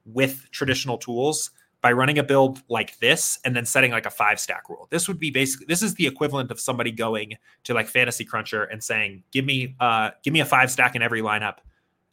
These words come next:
and go." This would basically mimic that. So it can be useful for research. But my, what I sh-, what I kind of, like, define as a research build, zero zero ten, uh, is the opposite of that. It's,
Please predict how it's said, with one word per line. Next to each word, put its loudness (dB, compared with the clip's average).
and -2
go." -8
This 0
would -6
basically -2
mimic -18
that. -12
So 0
it -4
can 0
be 2
useful -2
for -8
research. -12
But 2
my, 8
what 0
I 4
sh-, -8
what -2
I 4
kind -2
of, -6
like, -6
define 4
as -2
a -2
research -8
build, -10
zero -2
zero -2
ten, -8
uh, -2
is -8
the -6
opposite -6
of -20
that. -16
It's, -10